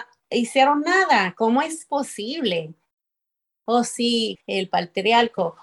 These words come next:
oh, sí, el director, oh, sí", y yo como anciano, eh, todo era hombre, hombre, hombre, hombre, y yo dije, "No, no, no, no, espérate, es imposible que las mujeres, siendo parte de una tradición comunitaria que no contribuyeron nada",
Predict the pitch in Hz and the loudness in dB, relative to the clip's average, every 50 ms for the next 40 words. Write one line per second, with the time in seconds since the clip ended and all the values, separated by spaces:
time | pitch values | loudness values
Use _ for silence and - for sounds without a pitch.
0 | - - 220 233 233 233 - - 233 226 220 202 190 202 202 196 196 185 - - | -6 -2 0 0 0 0 -2 -4 -2 0 0 0 0 0 0 0 -2 -4 -4 0
1 | 233 233 226 214 202 185 165 _ _ _ - 220 233 233 - - 254 240 233 - | 2 2 4 2 2 -2 -4 _ _ _ -6 -6 -4 -4 -4 -2 -2 -2 0 0
2 | - 220 196 208 214 208 - 233 226 226 220 208 202 - _ _ _ _ _ - | -2 -4 -2 -2 -2 -2 -2 -2 0 2 2 0 0 -4 _ _ _ _ _ -6
3 | - - 196 196 196 180 - - 240 233 233 226 220 214 208 196 185 175 170 - | -4 -4 -4 -6 -8 -10 -8 -2 0 0 2 2 2 0 0 -2 -4 -4 -2 -2
4 | 180 175 - - - - 233 254 262 262 262 262 269 269 254 254 - - _ _ | -2 -2 -4 -4 -2 2 2 4 4 4 4 6 6 4 4 2 0 -6 _ _
5 | - - 196 220 240 240 240 233 233 233 226 226 220 214 208 208 202 202 214 226 | -4 -2 -2 -2 -2 -2 -2 -2 -2 -4 -4 -2 -4 -4 -4 -6 -6 -6 -4 -4
6 | 247 262 240 214 196 180 185 196 196 196 196 202 208 202 196 196 190 180 175 170 | -2 -2 -2 -2 -4 -4 -4 -4 -4 -4 -4 -4 -4 -4 -4 -6 -6 -8 -10 -12
7 | 165 175 180 _ _ - 196 175 165 165 - 143 156 156 _ _ _ - 214 214 | -14 -18 -20 _ _ -2 0 0 0 -2 -4 -10 -14 -14 _ _ _ 2 4 4
8 | 226 247 - - - _ - 254 262 277 277 269 - 214 196 185 - - 208 180 | 4 4 2 -4 -10 _ -2 0 2 2 2 0 -2 -4 -6 -6 -8 -8 -8 -8
9 | 156 160 165 151 143 156 160 160 _ _ _ _ _ _ _ _ _ _ _ _ | -8 -8 -10 -10 -10 -12 -14 -16 _ _ _ _ _ _ _ _ _ _ _ _
10 | - - 185 185 185 180 180 175 185 185 185 196 185 190 196 208 220 247 262 269 | -2 0 2 4 4 4 2 2 0 0 0 -2 -4 -4 -2 -2 0 0 0 0
11 | 254 240 220 208 208 214 - - _ - - - 214 202 208 233 233 233 220 202 | 0 0 0 -2 -2 -4 -8 -12 _ -14 -10 -8 -6 -2 -2 -2 0 2 0 0
12 | 226 226 247 240 233 226 214 214 214 226 233 - - 214 202 196 185 196 190 175 | 0 0 0 0 0 0 0 -2 -2 -2 -2 -2 0 0 0 0 -2 -4 -8 -10
13 | - - 180 170 175 190 - 233 233 240 233 233 - - 180 190 233 285 269 226 | -10 -10 -10 -8 -8 -6 -4 -2 0 2 0 0 0 0 0 0 0 0 -2 -4
14 | 226 - 185 170 170 175 170 170 180 185 196 214 226 226 233 226 233 - 214 214 | -4 -4 -6 -6 -6 -6 -6 -4 -2 0 2 2 2 2 0 -2 -4 -6 -10 -8
15 | 208 220 214 202 190 190 190 180 175 180 190 196 175 170 175 202 254 285 240 190 | -8 -6 -6 -6 -6 -6 -4 -2 -2 -2 -4 -4 -10 -6 -2 0 0 2 2 0
16 | 170 170 175 | -2 -4 -8